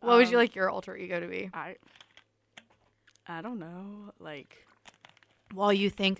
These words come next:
Speaker 1: I'm gonna come up with my questions.
Speaker 2: Okay. Ten weird
Speaker 1: Why are,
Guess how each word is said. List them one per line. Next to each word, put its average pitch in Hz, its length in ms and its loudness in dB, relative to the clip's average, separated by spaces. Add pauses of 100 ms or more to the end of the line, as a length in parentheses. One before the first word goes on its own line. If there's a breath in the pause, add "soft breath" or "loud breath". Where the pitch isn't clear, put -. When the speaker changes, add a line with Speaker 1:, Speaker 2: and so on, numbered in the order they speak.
Speaker 1:
I'm 180 160 0
gonna 175 160 -4
come 175 200 -8
up 170 140 -6
with 180 120 -10
my 180 100 -8
questions. 196 560 -10 (140)
Speaker 2:
Okay. 151 340 -16 (720)
Ten 220 480 -12 (920)
weird 175 420 -16 (2500)
Speaker 1:
Why 196 100 -20
are, 240 180 -18